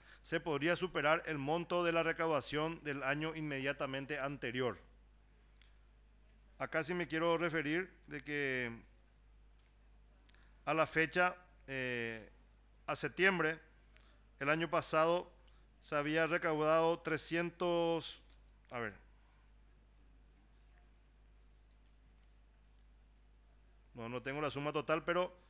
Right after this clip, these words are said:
sí tenemos una diferencia de casi tres mil millones a favor en ese periodo. Son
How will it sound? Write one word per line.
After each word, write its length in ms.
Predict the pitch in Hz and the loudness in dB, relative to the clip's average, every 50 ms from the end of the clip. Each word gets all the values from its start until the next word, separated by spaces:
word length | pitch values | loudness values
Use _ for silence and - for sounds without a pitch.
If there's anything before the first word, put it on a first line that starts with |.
| - - - | -20 -18 -10
sí 160 | - - 175 | -6 -4 -2
tenemos 520 | 165 196 180 170 175 180 185 190 180 - - | 0 0 2 4 4 4 4 2 2 0 -2
una 460 | 175 170 165 170 170 170 170 160 156 156 | -2 0 2 4 4 6 6 6 4 2
diferencia 520 | 165 151 165 160 151 156 160 - 170 165 | 2 2 2 2 2 2 2 2 2 2
de 100 | 160 160 | 2 4
casi 240 | - 156 139 - 170 | 2 2 2 2 0
tres 200 | - 170 156 139 | 0 0 0 0
mil 180 | 139 151 160 | 0 -2 -2
millones 540 | 165 165 151 135 143 147 151 156 156 143 - - | -2 -2 0 0 0 0 0 0 -2 -2 -2 -2
a 80 | 160 147 | -2 0
favor 440 | - 151 135 135 139 147 156 160 | 2 2 4 4 4 2 0 0
en 100 | 147 139 | -2 -4
ese 160 | 135 123 139 139 | -4 -4 -4 -4
periodo. 460 | 135 131 120 120 117 110 98 92 - - - - - - - - - | -2 -2 0 0 0 -2 -2 -6 -10 -14 -20 -20 -20 -20 -20 -20 -14
Son 340 | - - 143 147 156 160 | -8 -6 -4 -4 -4 -6